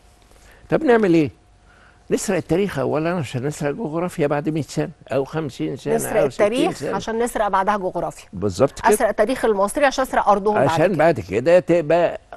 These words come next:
Speaker 1: آه، أنتوا بلدكم مصر ولازم تروحوا مصر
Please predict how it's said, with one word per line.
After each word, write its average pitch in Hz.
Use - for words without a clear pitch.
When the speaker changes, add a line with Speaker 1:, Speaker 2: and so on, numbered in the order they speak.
Speaker 1:
آه، 127
أنتوا 147
بلدكم 135
مصر 196
ولازم 165
تروحوا 139
مصر 214